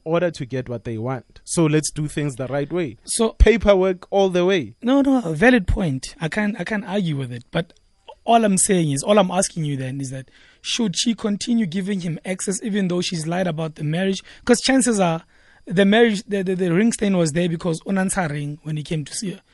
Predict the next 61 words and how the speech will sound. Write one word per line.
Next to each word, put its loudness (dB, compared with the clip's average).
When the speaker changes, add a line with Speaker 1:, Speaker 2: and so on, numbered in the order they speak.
Speaker 2:
to -4
back -2
up -6
his 0
story. -12
And -2
when 2
he 2
gets -2
back -2
into 0
the -2
car, -2
he -8
puts -4
the -6
ring -2
on, -6
right? -2
So 2
he 6
lied 2
for -4
a 0
very 4
long 2
time, -10
right? 2
A 6
very, 6
Speaker 1:
Okay. 4
Speaker 2:
very, 6
very 2
long -4
time. -6
He 6
continued 4
to 2
lie 6
and 2
say, 2
"I'm 2
done 6
with 4
the 2
divorce. 0
Speaker 1:
She -2
Speaker 2:
It's 0
finished. 6
Speaker 1:
entertained -2
a 0
married 0
Speaker 2:
It, 4
Speaker 1:
man. -6
Speaker 2:
it's 2
Speaker 1:
It's -2
Speaker 2:
just 2
Speaker 1:
called 6
Speaker 2:
me 4
and 0
Speaker 1:
karma. 2